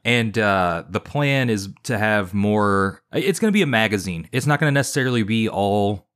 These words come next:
comic content. There might be some toy content, some wrestling content, some interviews, uh, some music content.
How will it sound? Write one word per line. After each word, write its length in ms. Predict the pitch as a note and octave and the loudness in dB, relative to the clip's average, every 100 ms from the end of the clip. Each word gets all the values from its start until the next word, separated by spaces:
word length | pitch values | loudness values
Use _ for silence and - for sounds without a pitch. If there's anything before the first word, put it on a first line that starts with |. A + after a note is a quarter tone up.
| - | -8
comic 340 | - G2+ F2 | -2 0 -2
content. 460 | - F2 E2 E2+ D2+ | -8 -8 -8 -10 -10
There 80 | F#2 | -6
might 100 | E2+ | -6
be 80 | F2 | -6
some 140 | F2+ | -8
toy 240 | - G#2 | -2 -2
content, 500 | F#2 F2+ E2+ F2 D#2+ | 0 -2 -2 -6 -8
some 180 | - F2 | -8 -6
wrestling 300 | F2 E2+ E2 | -6 -6 -8
content, 640 | D#2+ D#2+ D#2+ F2+ D#2 - | -6 -6 -6 -8 -8 -10
some 200 | - F#2+ | -8 -4
interviews, 800 | G2+ G2+ F2 F2 D#2 D2+ D#2 - - | -2 -2 -2 -6 -8 -12 -12 -12 -12
uh, 420 | D2+ A1 G#1+ G1+ | -12 -10 -12 -10
some 300 | - F#2+ F2 | -8 -6 -2
music 340 | G2+ G2 F2+ | 0 0 -6
content. 560 | - E2+ D#2+ - D#2+ D2+ | -8 -8 -8 -8 -12 -12